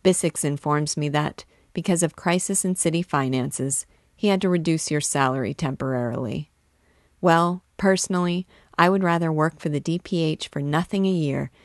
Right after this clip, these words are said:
and earn my keep by being a night watchman than give up the fight for everything that is decent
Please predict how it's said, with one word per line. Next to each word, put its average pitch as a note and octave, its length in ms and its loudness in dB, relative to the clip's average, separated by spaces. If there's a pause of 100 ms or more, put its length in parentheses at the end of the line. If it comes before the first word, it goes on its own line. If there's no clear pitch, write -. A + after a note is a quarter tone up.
(140)
and F3 160 -2 (100)
earn G3 200 4
my F#3+ 180 2
keep - 340 -2
by D3 120 2
being D3+ 280 -2
a D3 60 -4
night D3+ 280 0
watchman D3 640 -2 (300)
than D3+ 180 -2
give E3 200 2
up E3+ 180 0
the - 80 -6
fight - 360 -2
for - 280 -6
everything E3+ 460 0
that C3+ 140 -2
is C3 160 -6
decent E3 560 -4